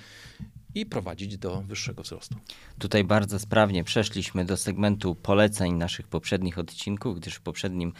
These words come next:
Speaker 2: e, materiale, w poprzednim podcaście z Kamilem Frymarkiem szerzej rozmawialiśmy właśnie o tym zagadnieniu, o polityce, e, migracyjnej, o dyskusjach niemieckich. Dużo punktów zapalnych widać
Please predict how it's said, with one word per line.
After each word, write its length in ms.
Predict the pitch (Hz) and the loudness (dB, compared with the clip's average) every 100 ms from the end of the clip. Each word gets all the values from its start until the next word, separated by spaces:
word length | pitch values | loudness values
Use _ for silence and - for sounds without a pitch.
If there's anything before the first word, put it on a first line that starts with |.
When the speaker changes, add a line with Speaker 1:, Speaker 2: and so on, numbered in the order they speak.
| - - - | -12 -18 -10
Speaker 2:
e, 260 | - 85 85 | -2 0 0
materiale, 580 | 85 82 82 85 98 92 | -2 -4 -4 0 0 0
w 40 | |
poprzednim 480 | - - 92 87 85 | -4 -8 -4 -2 -2
podcaście 500 | 85 - 98 98 82 | -4 -2 -2 -2 -6
z 80 | - | -6
Kamilem 340 | 90 101 92 | -4 -2 -2
Frymarkiem 600 | - 87 92 101 98 87 - - - - | -4 -2 0 0 0 -2 -4 -16 -18 -6
szerzej 420 | - 120 104 95 | 6 8 8 6
rozmawialiśmy 680 | 98 98 92 101 101 - 98 | 6 4 6 6 6 4 4
właśnie 380 | 110 - 98 | 4 4 0
o 40 | 82 | -2
tym 160 | 98 | -4
zagadnieniu, 540 | - 85 87 104 107 87 | -6 -4 -2 0 2 0
o 60 | |
polityce, 560 | 104 98 98 113 - 95 - - - - | -2 -4 -2 -2 0 -2 -2 -12 -16 -6
e, 420 | 82 90 90 87 | 0 2 2 4
migracyjnej, 680 | 95 98 98 - 104 95 90 | 2 4 4 4 2 2 2
o 80 | 95 | 0
dyskusjach 580 | 90 - 104 - 92 | -2 0 0 0 0
niemieckich. 580 | 98 95 95 - 131 123 - - - | 2 2 2 0 -4 -4 -6 -18 0
Dużo 260 | 120 139 165 | 6 8 8
punktów 360 | 160 135 135 | 6 2 2
zapalnych 480 | 131 127 127 92 90 | 4 10 10 10 4
widać 460 | 90 92 92 90 | 2 2 2 2